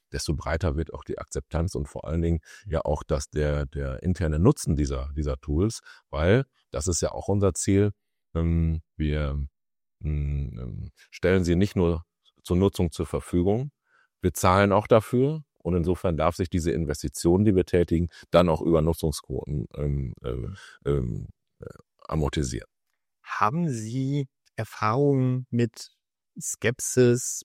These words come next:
Speaker 2: Berührungsängsten und dem Themenbereich gemacht, dass Leute vielleicht auch dachten, „Oh, das überfordert mich“, oder im schlimmsten Fall, „Was ist denn jetzt eine digitale Lösung, die nimmt mir meinen Job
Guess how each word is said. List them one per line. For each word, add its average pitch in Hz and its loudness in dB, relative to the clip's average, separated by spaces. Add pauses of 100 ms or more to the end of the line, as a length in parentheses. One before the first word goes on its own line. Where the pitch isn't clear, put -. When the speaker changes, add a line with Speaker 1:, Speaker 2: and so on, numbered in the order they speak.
Speaker 2:
Berührungsängsten 151 -2
und 120 -2 (240)
dem 156 4
Themenbereich 156 -2
gemacht, - -6
dass - -18
Leute 117 -2
vielleicht 120 -8
auch 120 -6
dachten, 113 -4
„Oh, 117 2 (960)
das - 0
überfordert 127 2
mich“, 117 0
oder 123 4
im 113 -2
schlimmsten 131 -2
Fall, 123 2 (480)
„Was - -12
ist - -12
denn 143 0
jetzt - -6
eine 123 -2
digitale 120 0
Lösung, 123 2
die 117 -6
nimmt 120 -4
mir 120 -2
meinen 113 -6 (240)
Job - -8